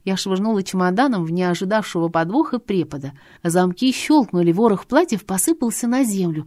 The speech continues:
а я, воспользовавшись заминкой, как заправский футболист, обходящий соперника, кинулась к клетке.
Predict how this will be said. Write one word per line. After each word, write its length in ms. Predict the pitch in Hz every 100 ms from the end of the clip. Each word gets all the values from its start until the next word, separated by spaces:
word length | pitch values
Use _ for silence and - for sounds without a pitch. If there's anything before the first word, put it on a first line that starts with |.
| -
а 100 | 165
я, 140 | 208
воспользовавшись 800 | 214 170 - 220 185 165 - 175
заминкой, 520 | 175 180 262 269 180
как 200 | 170 180
заправский 520 | 175 190 233 226 - 180
футболист, 540 | 190 170 196 240 -
обходящий 540 | 160 175 185 226 -
соперника, 640 | 170 170 165 339 277 180 170
кинулась 560 | - 311 320 277 269
к 60 | -
клетке. 580 | 226 190 143 - 135